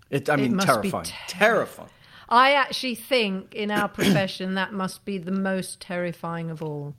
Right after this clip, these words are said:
Speaker 1: You're the most naked
Speaker 2: <laughs>
Speaker 1: because if you're a singer, you at least have the song.
Speaker 2: Hmm.
Speaker 1: If you're a comedian, you just have you, right? So it's, it's, it's rough. And I have the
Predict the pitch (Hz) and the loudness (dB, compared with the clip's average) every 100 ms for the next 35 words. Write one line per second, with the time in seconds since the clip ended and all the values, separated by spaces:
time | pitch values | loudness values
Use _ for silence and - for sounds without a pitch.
0 | - 160 180 190 208 - 135 120 - 92 | -2 0 4 4 4 2 2 2 0 -4
1 | - - 135 - 156 143 135 123 - - | -10 -4 0 2 2 2 2 -2 -6 -10
2 | - 135 - 156 180 170 - 233 208 160 | -16 -16 -4 0 4 2 4 4 4 4
3 | 147 147 151 170 165 143 123 104 127 - | 4 4 4 2 4 2 4 2 2 2
4 | 113 92 90 - _ _ - - - - | -2 -2 -8 -16 _ _ -12 -10 -10 -12
5 | - - - 170 151 - - _ - 113 | -20 -20 -12 -10 -10 -18 -20 _ -12 -10
6 | - 117 - 127 165 131 107 107 104 110 | -6 -6 -2 -2 0 0 0 -2 -2 -2
7 | 117 104 101 110 127 - - _ _ _ | 0 -2 0 2 2 0 -14 _ _ _
8 | - - _ _ 117 113 143 - _ _ | -20 -20 _ _ -6 -4 -4 -8 _ _
9 | _ - 120 117 135 131 - - 131 127 | _ -6 -4 -4 -6 -6 -8 -8 -8 -8
10 | - - _ _ _ _ - 147 - 170 | -10 -12 _ _ _ _ -6 -6 0 2
11 | 127 - - _ _ - _ _ - 135 | 2 -4 -16 _ _ -20 _ _ -6 -2
12 | 135 131 143 113 147 | 0 2 0 0 -2